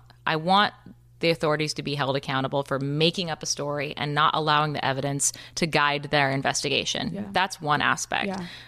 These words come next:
Speaker 1: But then there's the aspect of, like, the media, the role of the media is to hold authorities accountable to the people. Like, they are a, it's a, it's an information tool that is
Speaker 2: Yeah.
Speaker 1: in the service of the people.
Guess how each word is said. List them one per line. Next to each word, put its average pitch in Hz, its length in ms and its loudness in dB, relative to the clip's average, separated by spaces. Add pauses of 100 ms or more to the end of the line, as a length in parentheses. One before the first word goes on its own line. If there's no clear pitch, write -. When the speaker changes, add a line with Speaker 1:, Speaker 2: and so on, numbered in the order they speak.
Speaker 1:
But 185 120 4
then 233 140 6
there's 302 200 4
the - 120 4
aspect 175 460 0
of, 151 240 4
like, 143 240 2 (560)
the 175 80 0
media, 220 680 6 (180)
the 180 120 4
role 226 320 8
of 247 100 4
the 214 80 6
media 185 400 6
is 165 280 2
to 165 100 -4
hold 165 420 4
authorities 143 480 -2
accountable 139 480 -2
to - 100 -8
the 139 120 -4
people. - 480 -6
Like, - 260 -4
they 165 200 4
are 151 420 2
a, 143 240 0
it's - 240 -4
a, 143 140 -2 (420)
it's - 160 -4
an 165 160 -4
information 170 800 2
tool 170 580 2
that 170 140 6
is 160 160 4
Speaker 2:
Yeah. 180 180 0
Speaker 1:
in 196 140 4
the 180 80 2
service 156 420 4
of 139 240 -2
the 147 80 -4
people. - 540 -6